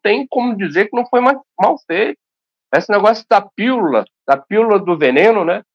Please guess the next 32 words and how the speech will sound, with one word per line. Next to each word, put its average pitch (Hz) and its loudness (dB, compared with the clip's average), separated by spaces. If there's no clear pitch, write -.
na 143 -2
qual 190 2
o 202 -2
governo, 196 0
pra 220 2
comprar 202 2
as 240 0
ações 185 -2
de 160 -8
novo, 202 0
tem 220 -2
que 220 -20
pagar 190 0
o 269 -4
triplo. 233 -2
Não, 294 0
não 285 0
existe 277 -2
em 262 0
país 262 -2
nenhum. 277 -6
Não 294 0
existe 262 -2
em 294 0
país 247 2
nenhum 247 2
você 254 -2
ter 240 -2
quarenta 233 2
e 254 -4
três 240 -2
por - -20